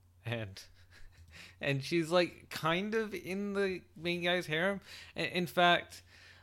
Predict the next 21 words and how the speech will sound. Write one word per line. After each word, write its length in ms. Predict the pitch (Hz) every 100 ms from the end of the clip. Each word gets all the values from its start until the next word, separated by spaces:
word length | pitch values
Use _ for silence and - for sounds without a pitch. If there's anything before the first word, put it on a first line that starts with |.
| - - -
like, 580 | 151 156 156 139 - -
we're, 760 | 151 156 170 170 160 156 151 - - -
what 100 | 156
was 260 | 156 135
it? 220 | 127 120 123
The, 260 | 135 131
the 100 | 131
main 240 | 135 151 147
character 560 | - 127 135 135 143
is, 420 | 127 123 120 117 117
like, 300 | 117 110 120
asked, 520 | 117 117 110 - - - - - - - -
um, 520 | 117 117 113 113 113 - 127 113 -
"Are 200 | 131 127
you 220 | 127 123 120
interested 720 | 127 120 131 123 - 127 120
in 120 | 117
any 300 | 117 117 120
of 160 | 113
the 100 | 117
new, 720 | 113 110 110 110 107 104 104